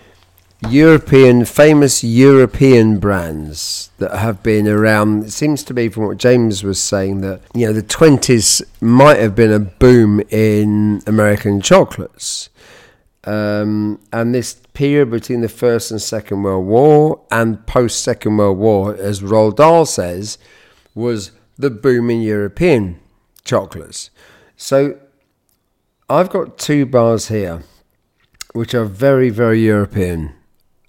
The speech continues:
um, particularly associated with me, my childhood and growing up. Snickers bar,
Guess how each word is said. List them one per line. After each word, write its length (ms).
um, 720
particularly 640
associated 760
with 180
me, 140
my 480
childhood 460
and 100
growing 260
up. 320
Snickers 600
bar, 480